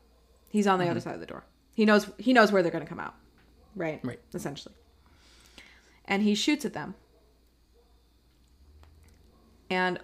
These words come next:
Speaker 1: only hits the girl.
Speaker 2: Mm-hmm.
Speaker 1: I believe her name is Cindy.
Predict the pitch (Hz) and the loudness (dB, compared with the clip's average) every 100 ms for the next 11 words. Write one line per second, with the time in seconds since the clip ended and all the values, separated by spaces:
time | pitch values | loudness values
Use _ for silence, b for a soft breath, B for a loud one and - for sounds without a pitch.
0 | - 208 233 254 240 226 196 165 - - | 0 2 4 2 0 0 -2 -2 -8 -16
1 | - - _ _ _ _ _ _ - 170 | -16 -20 _ _ _ _ _ _ -10 -4
2 | 190 165 - - _ _ _ _ _ _ | -2 -2 -8 -20 _ _ _ _ _ _
3 | _ _ _ - 143 147 _ _ _ _ | _ _ _ -8 -8 -10 _ _ _ _
4 | _ _ _ - 185 185 180 175 165 165 | _ _ _ -6 -2 0 0 -2 -4 -8
5 | - 196 277 | -8 -4 -2